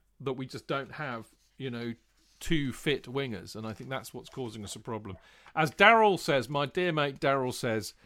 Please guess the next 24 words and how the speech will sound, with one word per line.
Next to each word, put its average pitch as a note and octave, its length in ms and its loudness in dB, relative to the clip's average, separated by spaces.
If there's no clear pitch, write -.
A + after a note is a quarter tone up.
"Who'd F3+ 280 6
be F3+ 140 8
a F3 60 8
football B2+ 420 2
manager?" G2 560 -6
Well, D#3+ 140 6
we F3+ 140 8
all B3+ 160 6
say G3+ 240 6
we'd C#3 200 2
like D3+ 260 4
to, G2 240 -8
but A#2+ 140 -6
I A#2+ 80 -2
think D3 180 -6
the C#3+ 80 -4
reality C#3 460 0
is A2 80 -6
probably A#2+ 400 -6
quite C#3 300 -2
some, B2+ 340 -8
uh, C#3 120 -4
quite C#3+ 240 -2
different. D#3+ 300 -4